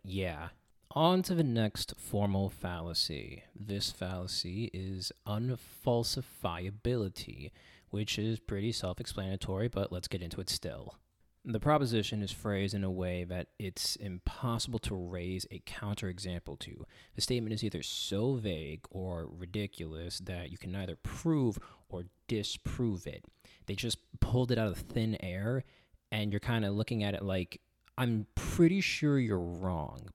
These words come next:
but I don't know where to get evidence to back it up because what the fuck did you just say?"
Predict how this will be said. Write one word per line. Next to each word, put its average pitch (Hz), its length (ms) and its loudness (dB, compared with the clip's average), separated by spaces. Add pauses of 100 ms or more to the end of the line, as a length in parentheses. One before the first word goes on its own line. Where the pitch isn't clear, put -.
but - 200 -4 (140)
I 95 100 -2
don't 98 180 2
know 95 100 2
where 92 140 0
to 87 80 -4 (100)
get - 280 -2
evidence 92 360 -6
to - 100 -6
back 90 360 -4
it - 220 -4
up 151 280 2
because - 520 2
what - 160 -2
the - 60 -6
fuck - 380 0
did 127 140 0
you 123 60 -2
just - 340 2
say?" - 400 0